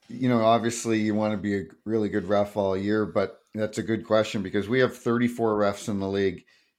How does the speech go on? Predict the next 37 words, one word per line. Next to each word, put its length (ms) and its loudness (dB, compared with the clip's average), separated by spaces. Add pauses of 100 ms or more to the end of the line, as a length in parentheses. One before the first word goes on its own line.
and 140 -6
they 100 -2
take 300 -4
twenty 320 -4
to 120 -8
the 100 -6
playoffs 520 -2
every 280 -4
year. 300 -4 (520)
And 260 -4
I 120 0
was 480 -6
fortunate 480 -2
enough, 320 -2
I, 100 2
you 380 -6
know, 140 -6
I 200 -2 (380)
wasn't, 400 -6 (220)
I 140 -4
never 240 -2
professed 500 -6
to 60 -14
be 140 -10
Kerry 300 -4
Fraser, 460 -6
Don 320 -6
Koharski, 800 -6
Andy 160 -8
Van 200 -6
Hellemond, 420 -8
these 220 -10
guys. 380 -4 (520)
But 100 0
I, 180 4 (380)
eh, 140 -4 (240)
sin-, 340 -8